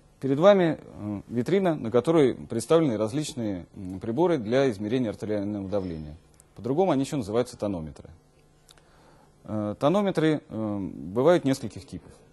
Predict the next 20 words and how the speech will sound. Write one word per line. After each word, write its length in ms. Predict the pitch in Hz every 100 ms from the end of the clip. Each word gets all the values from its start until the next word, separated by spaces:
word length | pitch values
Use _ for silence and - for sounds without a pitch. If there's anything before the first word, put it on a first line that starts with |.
| _
Они 160 | - 143
бывают 280 | 127 113 98
механические, 800 | 95 101 104 175 - - 180 160
бывают 420 | - 110 113 98
полуавтоматические 1120 | 113 101 87 98 92 95 175 170 - 147 135 - _ -
и 60 | 156
автоматические 680 | 151 117 110 87 - - 82
приборы. 380 | - 82 80 76 82 _ - - - _
Механические 500 | 117 120 202 185 165
приборы, 480 | 135 147 170 190 170 160 -
э, 440 | 113 113 107 92
для 120 | 101 120
измерения 360 | 123 123 110
давления, 540 | 101 117 156 190 156 131
э, 360 | - 104 98 80 -
известны 440 | 110 131 175 117
уже 300 | 110 135 143 -
много 480 | 110 123 123 117 101
десятков 460 | 104 90 117 - 95
лет. 180 | 80